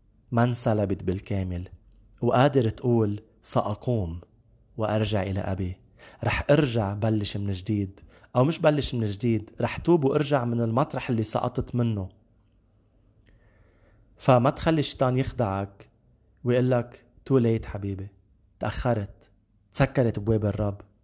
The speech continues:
أبدا، بعدنا بزمن النعمة،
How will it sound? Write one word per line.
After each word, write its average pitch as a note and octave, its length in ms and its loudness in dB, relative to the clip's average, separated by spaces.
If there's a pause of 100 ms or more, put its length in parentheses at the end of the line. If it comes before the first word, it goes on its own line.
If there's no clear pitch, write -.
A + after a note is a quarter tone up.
(440)
أبدا، G2+ 440 -2 (1120)
بعدنا A#2 400 2 (100)
بزمن G#2+ 580 0
النعمة، G2+ 500 -6